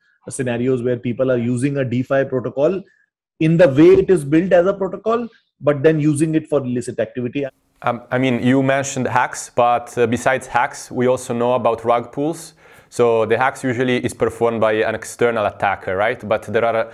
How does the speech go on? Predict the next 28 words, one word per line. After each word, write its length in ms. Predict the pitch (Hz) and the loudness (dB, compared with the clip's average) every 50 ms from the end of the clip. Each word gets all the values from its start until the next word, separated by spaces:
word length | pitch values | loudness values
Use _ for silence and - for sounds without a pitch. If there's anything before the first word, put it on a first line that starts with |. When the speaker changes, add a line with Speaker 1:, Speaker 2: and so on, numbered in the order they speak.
| - - - | -20 -20 -20
Speaker 2:
s-, 200 | - - - - - | -14 -14 -14 -10 -2
a 100 | 117 110 | 0 0
lot, 480 | 113 113 120 120 127 135 131 123 - - - | 2 2 2 2 2 2 0 -2 -4 -4 -2
a 60 | 117 | 0
lot 360 | 113 113 120 127 127 120 - | 0 2 2 2 0 0 -2
of, 260 | 117 113 - - - | -4 -6 -6 -4 -2
uh, 140 | 117 113 107 | 0 0 0
projects, 500 | - - 123 123 131 110 117 113 - - | 0 0 0 0 0 0 -2 -4 -4 -2
a 60 | 113 | -2
lot 140 | 117 117 - | -2 -2 -4
of 120 | - - - | -6 -6 -2
tokens 340 | 131 120 117 - 113 104 - | -2 -2 -2 -2 -6 -4 -4
that 140 | 110 92 | -2 0
are 100 | 117 110 | 0 -2
being 260 | 110 104 117 117 113 - | 0 -2 -2 -2 -2 -4
created 580 | - - 117 117 120 123 117 113 101 104 - - - - - - - | -4 -2 0 2 2 2 2 2 0 -2 -6 -6 -20 -20 -16 -6 -2
every 240 | 120 123 123 127 127 | -2 0 0 0 -2
five 260 | - 131 123 113 113 | 0 -2 -2 -2 -2
minutes, 400 | 120 123 131 147 151 147 - - | -2 -2 -2 -2 -4 -6 -6 -2
which 260 | 117 120 113 - - | -2 -2 -2 0 0
are 240 | 117 110 107 107 107 | 0 0 0 0 -2
fraudulent. 760 | - - - 123 120 120 117 113 107 101 98 95 - - 98 | -4 -2 0 0 0 0 0 -2 -2 -2 -4 -6 -8 -6 -2
They 180 | 107 101 101 | 0 2 2
are 160 | 104 104 104 | 2 0 0
just 260 | 101 98 110 98 - - | -2 -4 -8 -8 -8 -12
schemes 500 | - - - 127 120 127 131 123 - - | -16 -10 -4 -2 -2 -2 -2 -4 -6 -10
Speaker 1:
Yeah. 60 | - - | -6 -2
Speaker 2:
to, 340 | 120 117 113 113 107 107 | 0 0 2 0 -2 -4